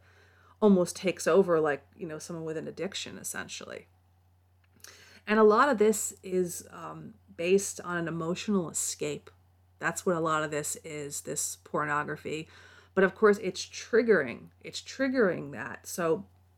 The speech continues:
the younger you see it, the more malleable, of course, you are. It's like anything else.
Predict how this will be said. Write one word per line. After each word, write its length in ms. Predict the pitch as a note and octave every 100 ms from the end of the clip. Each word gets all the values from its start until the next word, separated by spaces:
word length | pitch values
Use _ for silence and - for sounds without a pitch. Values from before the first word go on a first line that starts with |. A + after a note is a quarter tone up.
| -
the 160 | F#3 F3
younger 340 | F#3+ G#3+ C4
you 200 | G#3+ F3
see 280 | - B3+ G#3+
it, 140 | -
the 100 | E3+
more 220 | E3 F3
malleable, 600 | E3+ E3+ E3+ E3+ D#3+ D#3+ D3+
of 100 | -
course, 400 | - D3 - D3+
you 160 | D3+
are. 180 | G3 -
It's 160 | - D3+
like 160 | D3
anything 440 | D3+ D3+ - D3 F3
else. 420 | - - -